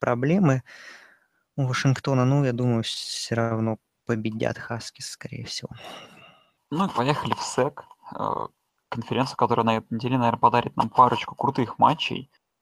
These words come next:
Speaker 2: Э, и тут реально есть на что посмотреть. Ну, есть две игры в семь часов вечера в субботу.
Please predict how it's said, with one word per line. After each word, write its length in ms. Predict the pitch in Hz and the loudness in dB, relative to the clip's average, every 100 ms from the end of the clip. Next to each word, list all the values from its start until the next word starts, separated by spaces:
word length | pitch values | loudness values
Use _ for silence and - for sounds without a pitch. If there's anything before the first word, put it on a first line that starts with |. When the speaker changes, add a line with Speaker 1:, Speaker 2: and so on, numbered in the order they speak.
| _ - | _ -6
Speaker 2:
Э, 500 | 110 107 107 101 - - | -2 0 0 0 -4 -6
и 300 | 113 113 117 | 0 2 4
тут 220 | 123 117 | 4 4
реально 220 | 120 123 | 2 4
есть 220 | 117 117 | 2 0
на 60 | 120 | -2
что 120 | - | -4
посмотреть. 640 | - - 117 113 - - - _ _ | -4 0 0 2 -2 -8 -14 _ _
Ну, 200 | - 180 | 2 2
есть 320 | 131 135 143 123 | 2 2 0 2
две 180 | 120 127 | 0 2
игры 240 | 123 123 | 2 2
в 60 | - | 0
семь 180 | 120 | -2
часов 280 | 120 - 117 | -2 0 0
вечера 340 | 117 123 - 110 | 0 -2 0 0
в 80 | |
субботу. 640 | - 110 120 180 - 123 | 0 -4 2 0 2 -2